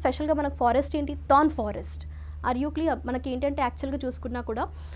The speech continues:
uh, that is regarding smaller plants, okay? Shrubs కానీ, థార్న్స్ కానివ్వండి, ఎక్కడ ఉంటాయి మనకి? థార్న్ ఫారెస్ట్‌లో, ర-, డెజర్ట్ రీజియన్‌లో. ఏ స్టేట్లో అది? రాజస్థాన్లో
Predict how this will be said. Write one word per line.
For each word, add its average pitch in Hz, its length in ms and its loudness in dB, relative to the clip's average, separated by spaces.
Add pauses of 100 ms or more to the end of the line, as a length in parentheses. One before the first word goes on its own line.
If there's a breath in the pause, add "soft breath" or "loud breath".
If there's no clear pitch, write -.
(1600 loud breath)
uh, 240 100 2
that 254 180 4
is 330 80 0 (140)
regarding 294 400 0
smaller 285 320 6 (100)
plants, 220 300 -4
okay? 330 220 -2
Shrubs 240 280 -2 (100)
కానీ, 240 180 -2 (100)
థార్న్స్ 247 320 -2
కానివ్వండి, 233 380 -4
ఎక్కడ 302 220 -2
ఉంటాయి 277 220 -4
మనకి? 262 240 -8 (440 loud breath)
థార్న్ 330 260 8
ఫారెస్ట్‌లో, 226 380 -2 (100)
ర-, 254 100 2 (140)
డెజర్ట్ 285 320 4
రీజియన్‌లో. 233 440 -2 (200)
ఏ - 20 2 (120)
స్టేట్లో 294 400 -2
అది? 262 120 -4 (180)
రాజస్థాన్లో 254 580 2